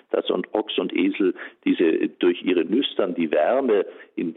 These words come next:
äh, dem, dem Jesuskind, äh, zublasen. Aber ich, ich denke auch, wenn ich jetzt einen Menschen habe, den ich Ochs bezeichne,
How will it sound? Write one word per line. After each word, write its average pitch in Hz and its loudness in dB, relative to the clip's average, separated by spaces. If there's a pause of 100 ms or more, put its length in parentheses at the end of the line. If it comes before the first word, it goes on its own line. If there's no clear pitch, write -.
äh, 90 -2
dem, 82 0
dem 78 0
Jesuskind, 92 0
äh, 87 2
zublasen. - 0 (300)
Aber 107 2
ich, - -4 (140)
ich - -4 (300)
denke 113 0
auch, 117 2 (300)
wenn 107 0
ich 113 0
jetzt - -2
einen 95 0
Menschen 101 -2
habe, 98 0
den 98 -2
ich - -8
Ochs - -2
bezeichne, - -2